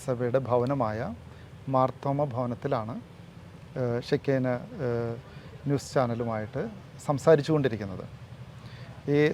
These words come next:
സംഭവം നടക്കുന്നത് സെപ്റ്റംബർ നാലാം തീയതിയാണ്, വ്യാഴാഴ്ച, ഓണത്തിൻ്റെ തലേദിവസം.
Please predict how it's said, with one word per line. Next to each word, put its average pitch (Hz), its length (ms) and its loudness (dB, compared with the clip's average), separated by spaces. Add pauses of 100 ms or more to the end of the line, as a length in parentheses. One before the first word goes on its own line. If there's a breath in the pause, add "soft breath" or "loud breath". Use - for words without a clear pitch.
(140)
സംഭവം 156 340 8
നടക്കുന്നത് 143 760 2 (180)
സെപ്റ്റംബർ 156 680 2
നാലാം 139 480 2 (160)
തീയതിയാണ്, 135 460 0 (540)
വ്യാഴാഴ്ച, 131 640 6 (600)
ഓണത്തിൻ്റെ 123 560 2 (220)
തലേദിവസം. 113 520 0